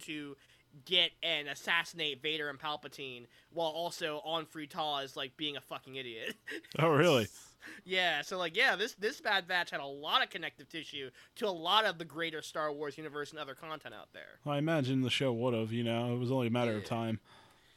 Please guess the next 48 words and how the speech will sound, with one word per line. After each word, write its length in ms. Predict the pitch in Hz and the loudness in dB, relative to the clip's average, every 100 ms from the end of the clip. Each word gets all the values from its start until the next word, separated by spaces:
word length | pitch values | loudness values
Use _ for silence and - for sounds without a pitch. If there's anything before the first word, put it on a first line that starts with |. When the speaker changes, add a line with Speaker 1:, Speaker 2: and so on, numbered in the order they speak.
| _ - | _ -4
Speaker 1:
And 100 | 175 | -4
it's, 100 | 175 | -2
it's, 280 | 220 196 233 | 0 0 2
it's 220 | 233 208 | 2 2
crazy, 320 | 285 302 - 294 | 0 -2 -2 -2
too, 40 | |
like, 140 | 233 180 | -2 -2
this 180 | 233 | -2
episode, 360 | 254 226 233 214 | -2 -2 -4 -2
like, 120 | 180 - _ | -4 -4 _
barely 440 | 175 190 220 214 190 - | 4 4 4 0 -10 -10
featured 440 | 233 208 185 175 | -10 -6 -6 -6
the 60 | 185 | -2
Bad 260 | 185 180 - | 2 2 2
Batch. 440 | 196 220 139 160 - | 4 4 4 -2 -2
They're, 120 | 180 | -2
like, 160 | 185 151 | -2 -2
in 80 | |
it 120 | 196 190 | -2 -2
for, 60 | 190 | -4
like, 180 | 175 | -6
what, 280 | 190 180 143 | -2 -4 -4
like, 180 | 160 151 - - 147 - | -6 -6 -8 -12 -4 2
Speaker 2:
Like, 280 | 135 - 131 | 2 2 6
maybe 220 | 147 175 | 8 8
Speaker 1:
barely 180 | 196 202 | 6 6
Speaker 2:
two 140 | 160 | 6
minutes? 440 | 143 139 156 - - _ - | 6 4 2 -2 -10 _ -4
Speaker 1:
Yeah, 160 | 196 202 | 4 8
Speaker 2:
Not 80 | 131 | 8
Speaker 1:
may-, 60 | 135 | 8
Speaker 2:
even? 220 | 156 170 | 10 10
Speaker 1:
if, 220 | 214 - 247 - | 6 0 -8 -4
if 200 | 233 - | -4 -4
even 320 | 233 202 165 | -4 -4 0
that, 320 | 165 220 170 - | 6 8 8 4
too. 240 | 226 226 190 | 0 2 2
Like, 160 | 175 226 | 2 0
even 140 | 262 | -2
so, 200 | - 254 | 0 2
it's 100 | 196 | 0
a 60 | 185 | -4
pretty 180 | 254 226 | -6 -4
cool 220 | 220 - | -6 -2
part, 320 | 208 208 - | 0 0 -2
you 60 | 180 | -6
know, 100 | 160 | -4
like, 180 | 160 | -4